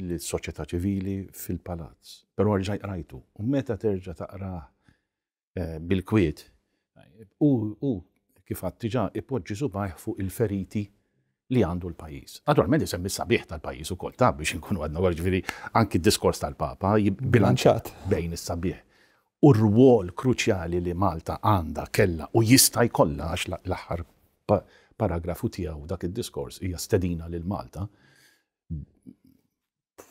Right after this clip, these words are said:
Speaker 1: Ħallija, ma, ma jsemmi il-, l-iktar affarijiet li forsi iwieġbu dil-mistoqsija. Għaliex għaw dil-apatija? Għaliex għaw dal-negattivizmu lejn il-politika? Għaliex in-nies iħarsu b'daqshekk,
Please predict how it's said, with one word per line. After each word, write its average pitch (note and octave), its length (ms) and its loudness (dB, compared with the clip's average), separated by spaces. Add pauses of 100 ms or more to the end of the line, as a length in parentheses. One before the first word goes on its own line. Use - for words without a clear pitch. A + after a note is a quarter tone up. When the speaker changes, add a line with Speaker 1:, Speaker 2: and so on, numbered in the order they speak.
Speaker 1:
Ħallija, D2 340 -2 (640)
ma, A#2+ 180 0
ma C#3 140 6
jsemmi E2 420 0 (760)
il-, B2+ 540 2
l-iktar D3 360 0
affarijiet G2 440 -2
li G#2+ 100 -2
forsi F3 400 0 (100)
iwieġbu C#3 560 6
dil-mistoqsija. A2 680 0
Għaliex G#2 580 4
għaw F#2 240 -2
dil-apatija? F2 680 -4 (300)
Għaliex G#2 400 0
għaw F2+ 400 -4
dal-negattivizmu G2 1160 0 (680)
lejn G2 260 6
il-politika? E2+ 720 -6 (200)
Għaliex B2 320 6
in-nies G2+ 300 0
iħarsu F#2 500 -4
b'daqshekk, - 680 -2